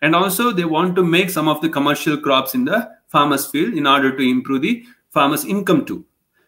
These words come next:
So now wha-, what I would mean to say here in the contract farming with respect to the farmer's bill, the farmers are demanding the central and state governments to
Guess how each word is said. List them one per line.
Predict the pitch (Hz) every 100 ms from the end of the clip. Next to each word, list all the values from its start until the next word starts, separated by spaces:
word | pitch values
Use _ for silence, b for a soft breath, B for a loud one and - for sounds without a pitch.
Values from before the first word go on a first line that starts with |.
| _
So | - 185 175
now | 143 151 214 254
wha-, | 180 170 160
what | 170
I | 175
would | 175
mean | 160 165 180
to | 180
say | 170 165 156
here | 160 143
in | 127
the | 120
contract | 156 156 170 170
farming | - 151 156 180
with | 160 135
respect | 135 - 156
to | 147
the | 131
farmer's | 143 139 143 -
bill, | 131 156 110 143 - _ _ _
the | 135
farmers | 156 165 214 220
are | 226 185
demanding | 147 156 151 175 180 208 247 196
the | 131
central | 131 - 165 185 208 226 240 -
and | 156 160
state | - 220 220
governments | 175 180 139 123 120 160
to | -